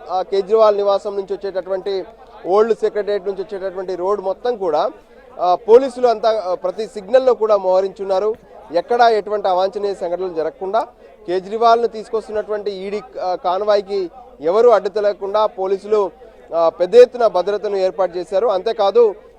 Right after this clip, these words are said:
రేపు రౌజేర్ని కోర్టుకు తీసుకెళ్లేంత వరకు కూడా, ఆ, ఖచ్చితంగా, ఆ, కేజ్రీవాల్కు సంబంధించినటువంటి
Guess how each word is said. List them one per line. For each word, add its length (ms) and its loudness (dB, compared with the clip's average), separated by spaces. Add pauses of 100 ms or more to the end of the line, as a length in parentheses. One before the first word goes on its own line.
(540)
రేపు 420 4
రౌజేర్ని 560 4
కోర్టుకు 340 0
తీసుకెళ్లేంత 580 -4
వరకు 260 -4
కూడా, 300 2 (400)
ఆ, 140 0
ఖచ్చితంగా, 800 2
ఆ, 180 2
కేజ్రీవాల్కు 640 0
సంబంధించినటువంటి 800 -4